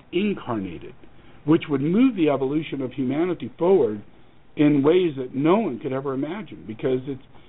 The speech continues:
it's actually there to manifest the awakening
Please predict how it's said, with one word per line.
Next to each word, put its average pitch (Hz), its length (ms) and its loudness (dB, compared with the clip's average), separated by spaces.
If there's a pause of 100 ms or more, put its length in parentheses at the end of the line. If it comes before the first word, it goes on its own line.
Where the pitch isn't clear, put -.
(100)
it's 156 260 2
actually 165 640 -4
there 120 400 0 (580)
to - 80 2
manifest 160 840 2 (140)
the 127 120 -6
awakening 123 640 -2